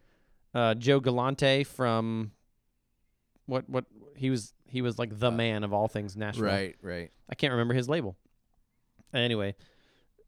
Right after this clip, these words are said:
Speaker 1: told Lost Trailers, "This is what we're putting out."
Speaker 2: Yep.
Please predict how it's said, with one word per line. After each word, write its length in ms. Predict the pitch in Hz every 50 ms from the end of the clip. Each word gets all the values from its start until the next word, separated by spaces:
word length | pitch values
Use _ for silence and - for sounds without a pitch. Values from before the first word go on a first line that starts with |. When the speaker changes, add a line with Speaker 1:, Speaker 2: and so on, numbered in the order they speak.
| - - -
Speaker 1:
told 320 | - 131 123 123 127 117
Lost 260 | 123 120 117 117 -
Trailers, 380 | - 131 127 131 131 131 123 -
"This 260 | 131 123 123 127 -
is 120 | 147 127 120
what 100 | 147 143
we're 160 | 143 143 143
putting 300 | - 160 165 175 165 190
out." 320 | 214 185 - - - - - - - - - -
Speaker 2:
Yep. 200 | - 90 95